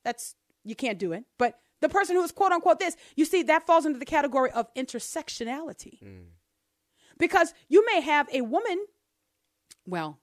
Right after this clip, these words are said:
Speaker 1: <laughs> you may have a man who is white,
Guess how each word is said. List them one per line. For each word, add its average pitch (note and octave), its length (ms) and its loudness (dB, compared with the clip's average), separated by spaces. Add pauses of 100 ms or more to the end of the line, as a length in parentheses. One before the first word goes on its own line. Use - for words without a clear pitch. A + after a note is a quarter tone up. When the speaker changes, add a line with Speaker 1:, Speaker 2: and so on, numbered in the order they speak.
(120)
Speaker 1:
<laughs> D#3 160 -16
you G#3+ 120 -8
may A#3+ 180 -4
have A3+ 180 -4
a F#3+ 100 -6
man E4 640 2 (1000)
who C4+ 400 -2 (240)
is A3 440 -4 (540)
white, F4+ 680 0